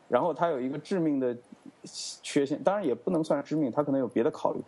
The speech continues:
我的意思是说，从我们角度来看，它有一个很致命的缺陷是，S C P把所有东西存在数据库里，甚至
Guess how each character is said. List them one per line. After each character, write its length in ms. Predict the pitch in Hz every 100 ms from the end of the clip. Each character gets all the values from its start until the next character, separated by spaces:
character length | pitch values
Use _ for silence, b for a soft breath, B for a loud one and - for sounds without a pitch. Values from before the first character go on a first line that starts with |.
| B B
我 100 | 113
的 60 | 131
意 80 | 151
思 160 | 151
是 100 | 139
说， 180 | 127 135
从 160 | - 127
我 80 |
们 140 | 110 147
角 180 | - -
度 100 | 117
来 120 | 110
看， 180 | - 113
它 80 |
有 100 | 117
一 40 | 110
个 100 | 123
很 160 | -
致 140 | - 131
命 120 | 123
的 60 | 110
缺 140 | 120
陷 160 | 120 110
是 120 | 113
，S 240 | 123 -
C 40 | 170
P 120 | 156
把 160 | -
所 220 | 107 - 143
有 80 |
东 120 | 139 120
西 100 | 117
存 180 | -
在 120 | 113 107
数 140 | 110
据 60 | 104
库 160 | -
里， 120 | 107 - _ _ _ _ _ _ _ _ - _ _ _ - -
甚 240 | - 180
至 100 | 139